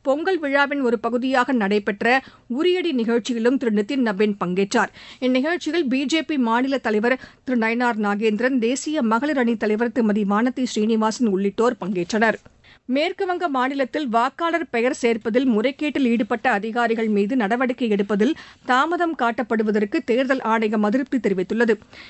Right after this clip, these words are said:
இது தொடர்பாக மாநில தலைமை தேர்தல் அதிகாரி வாயிலாக தெற்கு இருபத்தி நான்கு பர்கனாஸ் மற்றும் கிழக்கு மிதினாப்பூர் மாவட்டங்களின் ஆட்சியர்களுக்கு தேர்தல் ஆணையம் நினைவூட்டல் கடிதங்களை அனுப்பியுள்ளது.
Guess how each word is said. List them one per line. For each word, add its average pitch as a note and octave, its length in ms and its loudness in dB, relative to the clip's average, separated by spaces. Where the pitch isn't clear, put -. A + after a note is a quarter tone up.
இது B3+ 160 0
தொடர்பாக C#4 520 -2
மாநில D4 440 0
தலைமை C4+ 400 0
தேர்தல் B3 340 0
அதிகாரி A3 440 0
வாயிலாக G#3 560 0
தெற்கு C4+ 420 0
இருபத்தி B3+ 340 -2
நான்கு A#3+ 380 0
பர்கனாஸ் A3 460 0
மற்றும் A3+ 420 -2
கிழக்கு C4+ 420 -2
மிதினாப்பூர் A#3+ 560 0
மாவட்டங்களின் A3 720 0
ஆட்சியர்களுக்கு G#3 680 0
தேர்தல் D4+ 380 0
ஆணையம் A3+ 440 0
நினைவூட்டல் D4 580 0
கடிதங்களை A#3 440 0
அனுப்பியுள்ளது. G3+ 580 2